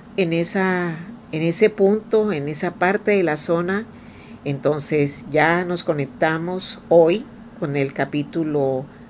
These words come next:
dos del libro de Josué, versículo uno en adelante. Entonces, ¿qué sucede? Josué fue un testigo presencial de todos esos desórdenes, inconvenientes,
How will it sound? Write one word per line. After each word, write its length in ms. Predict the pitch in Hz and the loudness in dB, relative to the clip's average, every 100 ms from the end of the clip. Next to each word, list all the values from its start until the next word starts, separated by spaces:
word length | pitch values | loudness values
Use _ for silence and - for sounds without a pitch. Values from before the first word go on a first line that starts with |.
| - - - | -20 -18 4
dos 400 | 131 202 247 254 | 8 8 8 2
del 220 | 175 147 | 2 4
libro 300 | 143 147 156 | 4 2 4
de 100 | 170 | 4
Josué, 460 | 147 135 - 185 185 240 - - - - | 2 -4 -2 2 2 2 -4 -8 -8 -2
versículo 580 | 156 151 - 143 175 170 | -2 0 -4 -2 0 4
uno 300 | 156 175 196 | 4 2 0
en 120 | 190 | -2
adelante. 640 | 156 135 143 131 131 - - - - - - - - - - - | 0 0 0 -2 -6 -12 -12 -16 -20 -20 -20 -18 -18 -18 -18 -6
Entonces, 640 | 196 185 247 240 285 269 - - - - - - - - - - | 0 4 4 6 4 4 -2 -12 -20 -20 -20 -20 -20 -20 -20 -2
¿qué 160 | - 240 | 6 6
sucede? 460 | 277 247 233 180 147 | 6 4 8 8 8
Josué 600 | 170 156 - 170 180 320 440 - - - - - - - - - | 6 4 6 8 8 4 -4 -12 -18 -18 -20 -20 -20 -20 -20 2
fue 100 | 226 | 4
un 100 | 320 | 6
testigo 440 | 247 - 170 170 | 2 4 4 6
presencial 840 | 160 143 - 127 - 143 131 147 220 - - - - - - - - - | 4 2 2 -2 0 2 4 2 -2 -12 -20 -20 -20 -20 -20 -20 -18 -4
de 120 | 147 | 0
todos 340 | 151 147 151 | 4 6 6
esos 280 | 160 - 143 | 2 2 0
desórdenes, 920 | 127 110 - 151 143 147 147 143 143 147 | 0 0 4 4 4 0 0 0 -2 -6
inconvenientes, 1120 | 131 143 123 131 131 135 139 139 - 147 - | -6 -6 -2 -4 -2 -2 -2 -4 -4 -6 -6